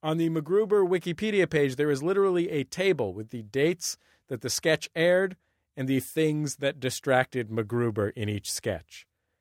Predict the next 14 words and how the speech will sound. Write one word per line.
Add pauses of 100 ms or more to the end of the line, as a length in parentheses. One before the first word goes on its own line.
(360)
Alcoholism, (840)
coworker
gossip, (960)
fear
of (100)
aging. (1200)
So, (680)
yeah, (140)
maybe, (1600)
like,
in
a
grand
sense,